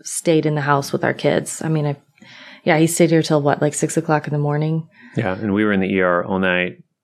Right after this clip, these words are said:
Speaker 2: just as you continued to bleed. They couldn't get you to stop bleeding. Ended up,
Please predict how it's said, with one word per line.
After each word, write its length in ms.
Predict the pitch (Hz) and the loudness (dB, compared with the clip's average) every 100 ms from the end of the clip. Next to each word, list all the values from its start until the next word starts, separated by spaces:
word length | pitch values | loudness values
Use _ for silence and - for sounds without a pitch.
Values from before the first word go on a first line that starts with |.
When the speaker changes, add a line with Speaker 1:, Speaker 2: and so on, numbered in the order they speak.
| _ - | _ -6
Speaker 2:
just 200 | 101 90 | -2 0
as 120 | 90 | 0
you 100 | 87 | -2
continued 600 | - 82 - - 104 92 | -4 -6 -8 -2 2 2
to 60 | 85 | 0
bleed. 320 | 87 82 80 | 0 0 0
They 120 | 90 | -2
couldn't 240 | 90 98 90 | 0 -2 -2
get 160 | 92 | -4
you 60 | 85 | -6
to 60 | 82 | -8
stop 280 | - 90 - | -6 -6 -4
bleeding. 380 | 82 78 82 - | -8 -8 -10 -4
Ended 280 | 104 95 92 | 0 0 2
up, 340 | 90 85 | 0 0